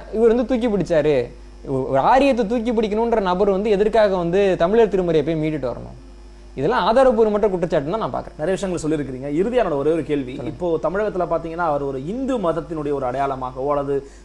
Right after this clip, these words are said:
Speaker 2: அஹ், ஒரு ஒவ்வொரு சாதியினரும், நான் எந்த சாதியும் பேர் சொல்ல முடியல, ஏன்னா எல்லா சாதியினரும் தங்களுடைய சாதியினுடைய அடையாளமா அவரை பாக்குறாங்க. இந்த பார்வை நீங்க எப்படி பாக்குறீங்க? அவர் காலத்துல எப்படி அந்த அமைப்பு முறை இருந்துச்சுன்னு நினைக்கிறீங்க?
Speaker 1: நான் ஒரு குறிப்பிட்ட அடையாளம் உள்ளவர்களுக்கான நபராவோ அவர் வாழல.
Speaker 2: இல்ல.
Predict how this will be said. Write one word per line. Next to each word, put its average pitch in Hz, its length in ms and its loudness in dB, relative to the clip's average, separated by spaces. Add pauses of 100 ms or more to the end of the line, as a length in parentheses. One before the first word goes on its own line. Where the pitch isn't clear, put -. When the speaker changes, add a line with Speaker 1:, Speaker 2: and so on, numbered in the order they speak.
Speaker 2:
அஹ், 147 200 2
ஒரு 185 140 2
ஒவ்வொரு 311 440 4
சாதியினரும், 233 520 0
நான் 160 260 -2
எந்த 208 160 0
சாதியும் 240 300 2
பேர் 208 140 0
சொல்ல 196 200 -4
முடியல, 170 280 -2
ஏன்னா - 20 0
எல்லா 226 260 2
சாதியினரும் 269 340 4
தங்களுடைய 214 480 0
சாதியினுடைய 196 440 0
அடையாளமா 170 300 0
அவரை 147 180 0
பாக்குறாங்க. 139 520 -4 (260)
இந்த 220 200 0
பார்வை 294 340 4
நீங்க 247 140 2
எப்படி 202 180 -2
பாக்குறீங்க? 180 360 0
அவர் 240 340 4
காலத்துல 285 340 2
எப்படி 202 220 2
அந்த 196 80 0
அமைப்பு 202 240 -4
முறை 170 180 -2
இருந்துச்சுன்னு 175 320 -2
நினைக்கிறீங்க? 135 340 -14 (800)
Speaker 1:
நான் 139 200 -4
ஒரு 156 380 4 (100)
குறிப்பிட்ட 247 400 2
அடையாளம் 208 480 4
உள்ளவர்களுக்கான 175 460 4
நபராவோ 156 460 2
அவர் 170 100 2
வாழல. 139 220 4
Speaker 2:
இல்ல. 127 180 0